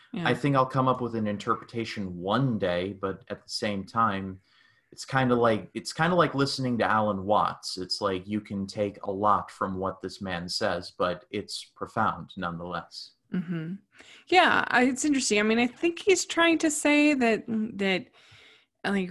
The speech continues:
Speaker 1: in the grand s-, scheme of things, like, w-, our lives, like, we think they're, I think it's a s-, a little bit of a cynical message about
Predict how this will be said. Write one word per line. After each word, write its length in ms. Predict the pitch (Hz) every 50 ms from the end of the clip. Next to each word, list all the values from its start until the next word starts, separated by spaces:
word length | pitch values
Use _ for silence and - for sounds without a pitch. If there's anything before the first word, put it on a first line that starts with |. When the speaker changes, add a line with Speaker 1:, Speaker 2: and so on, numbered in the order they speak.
| - - _
Speaker 1:
in 200 | - - 208 202
the 60 | 202
grand 460 | 190 - 196 202 196 196 196 196 208
s-, 240 | 196 - - - - - _ _ - - -
scheme 460 | - - - - - - 214 214 214
of 120 | 214 214
things, 640 | - - 196 202 196 196 190 190 190 190 185 - - - _ _ -
like, 200 | 190 185 202 - - - _
w-, 240 | 180 185 190 - - - _ _ -
our 320 | - 175 175 180 190 190
lives, 520 | 175 180 180 180 180 185 190 185 185 - -
like, 120 | 180 180 -
we 140 | 180 190 190
think 640 | - - _ _ 202 202 208 202 202 - - - - _ _ _ _ _ _ _ _ _ _ _ _ _
they're, 480 | - 196 190 185 185 185 185 180 - - -
I 80 | - 185
think 240 | - - - - -
it's 200 | - - - -
a 20 |
s-, 340 | - - - - - - - - _ _ -
a 100 | - 202
little 280 | 190 185 185 196 247 294
bit 140 | 294 349 349
of 100 | 269 220
a 60 | 196
cynical 460 | - - - 196 214 214 - 220 208
message 500 | 196 190 214 214 - 294 302 302 294 -
about 380 | 208 196 190 180 175 175 175 -